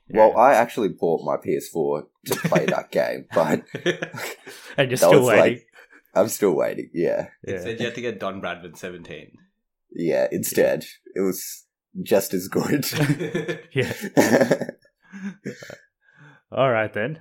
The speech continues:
Speaker 2: We'll move on to the next, uh, segment of news. We're gonna be talking about a lot of the D C stuff that came out this week. The first thing I wanted to talk about was Aquaman.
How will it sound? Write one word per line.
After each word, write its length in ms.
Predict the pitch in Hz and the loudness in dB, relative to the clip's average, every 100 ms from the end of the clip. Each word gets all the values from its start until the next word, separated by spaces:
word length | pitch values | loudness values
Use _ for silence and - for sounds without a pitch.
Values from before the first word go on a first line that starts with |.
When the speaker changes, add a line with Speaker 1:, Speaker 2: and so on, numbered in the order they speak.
| 117 | -8
Speaker 2:
We'll 160 | 139 143 | 0 2
move 160 | 170 175 | 6 6
on 100 | 143 | 4
to 100 | 139 | 2
the 80 | 120 | 0
next, 480 | 113 117 - - - - - | 0 -2 -6 -16 -20 -16 -4
uh, 120 | 110 | -2
segment 440 | 92 - 120 113 107 | 0 0 0 0 -4
of 80 | |
news. 280 | 101 110 131 | -4 -6 -4
We're 60 | 120 | -4
gonna 140 | 131 | -4
be 60 | 143 | -2
talking 280 | 139 123 117 | -2 -2 0
about 120 | 101 | -2
a 40 | |
lot 160 | 101 107 | -2 -4
of 180 | 95 - | -6 -10
the 80 | 98 | -8
D 220 | - 110 | -4 -4
C 220 | - 107 | -2 -6
stuff 320 | 110 135 113 | -4 -4 -4
that 140 | 107 - | -6 -8
came 220 | 110 104 | -6 -6
out 120 | 98 | -6
this 200 | 110 - | -8 -6
week. 260 | 131 220 - _ _ _ _ | -6 -6 -14 _ _ _ _
The 60 | 113 | -6
first 240 | - 165 160 | 0 0 2
thing 120 | 127 | 2
I 60 | |
wanted 220 | 104 107 98 | 2 0 -4
to 60 | |
talk 180 | 120 110 | -6 -2
about 200 | 104 98 | -2 -2
was 300 | 101 95 92 - | -4 -8 -8 -4
Aquaman. 540 | 110 - 98 104 | -4 -4 -8 -8